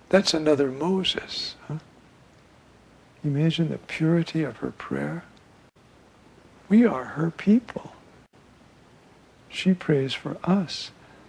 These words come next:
and she prays for the whole world, and she comes. And, uh, it's all summed up, I think, in this little phrase she said to one of the girls at Medjugorje. The girl had her rosary around her wrist. And Our Lady said, "Listen,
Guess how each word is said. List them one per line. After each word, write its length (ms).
and 80
she 160
prays 360
for 160
the 100
whole 320
world, 280
and 140
she 160
comes. 540
And, 260
uh, 140
it's 160
all 200
summed 400
up, 180
I 60
think, 280
in 80
this 200
little 180
phrase 400
she 180
said 300
to 80
one 160
of 80
the 80
girls 500
at 100
Medjugorje. 680
The 60
girl 240
had 160
her 100
rosary 520
around 280
her 140
wrist. 560
And 100
Our 120
Lady 260
said, 240
"Listen, 320